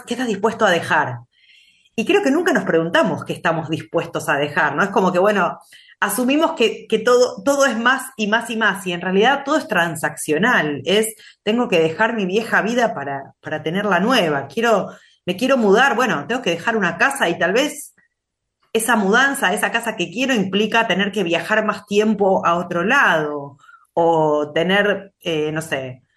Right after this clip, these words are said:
mi-, mis amigos más lejos, o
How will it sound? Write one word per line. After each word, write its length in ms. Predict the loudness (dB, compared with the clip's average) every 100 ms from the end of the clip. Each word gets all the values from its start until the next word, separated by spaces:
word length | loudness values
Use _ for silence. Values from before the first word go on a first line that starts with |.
| _ _
mi-, 240 | -8 -6 -2
mis 180 | -2 0
amigos 300 | 2 2 2
más 160 | 2
lejos, 720 | 4 2 2 2 2 2 0 -2
o 840 | -2 -2 -2 -4 -6 -8 -10